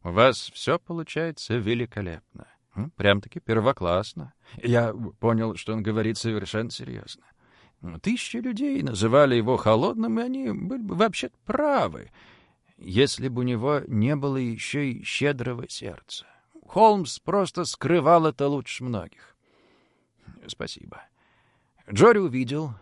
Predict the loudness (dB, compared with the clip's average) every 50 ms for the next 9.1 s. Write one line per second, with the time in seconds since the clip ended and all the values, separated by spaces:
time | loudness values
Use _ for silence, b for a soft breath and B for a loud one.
0 | _ _ -20 -18 -10 -8 -6 -2 0 2 2 0 0 -2 -2 -2 -2 -4 -8 -12
1 | -12 -14 -16 -20 -20 -14 -6 -2 -2 0 0 2 2 2 2 2 -2 -4 -6 0
2 | 4 6 6 6 6 4 2 0 -2 0 0 2 2 2 0 -2 -2 2 4 4
3 | 4 2 0 -4 -10 -12 -6 -2 -2 0 0 0 0 0 0 0 -2 -4 -6 -10
4 | -10 -8 -4 -2 0 0 0 0 0 0 0 0 0 -2 -2 -4 -6 -10 -16 -20
5 | -20 _ _ _ _ B B B B B B 6 6 8 6 4 4 4 6 6
6 | 8 10 10 10 10 8 6 4 2 2 2 0 -2 -4 -4 -2 0 0 0 -2
7 | -4 -8 -10 -6 -2 -2 -2 0 0 0 0 -2 -4 -6 -8 -10 -12 -14 -12 -8
8 | -6 -2 0 0 0 -2 -4 -6 -8 -8 -10 -12 -12 -12 -12 -14 -16 -18 -18 -20
9 | -20 -20